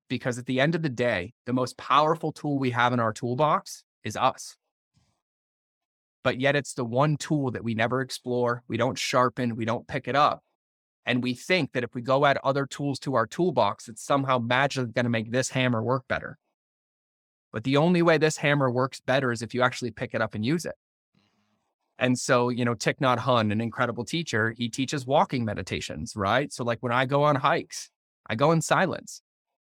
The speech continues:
And, like, I don't know how long I go, but I'm, like, feeling every step. And I'm like, "Wow." And then I'll find thirty seconds later, I'm thinking about business. And I'm like, "Nope,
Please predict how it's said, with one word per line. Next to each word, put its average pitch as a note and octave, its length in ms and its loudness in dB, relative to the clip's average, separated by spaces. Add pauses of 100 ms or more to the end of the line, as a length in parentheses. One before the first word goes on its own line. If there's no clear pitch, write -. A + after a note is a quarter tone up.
And, B2+ 180 4
like, B2+ 360 2
I C#3+ 100 6
don't F3+ 160 6
know F3+ 140 6
how F3 160 6
long D#3+ 320 6
I B2 80 4
go, G#2 220 -2
but G#2+ 140 -2
I'm, C#3 220 4
like, D3 260 2
feeling D3+ 540 0
every C#3+ 260 2
step. - 460 0
And A#2+ 80 -4
I'm A#2+ 80 0
like, A#2+ 160 -2
"Wow." B2+ 480 2
And C#3+ 180 2
then C#3+ 80 4
I'll D3 140 6
find D#3 420 2
thirty E3+ 400 0
seconds D#3+ 440 0
later, C#3 320 4
I'm A#2+ 100 2
thinking C3+ 360 -2
about C3+ 280 4
business. C#3+ 420 2
And C3 80 0
I'm A#2+ 160 0
like, C3 200 2
"Nope, E3 260 4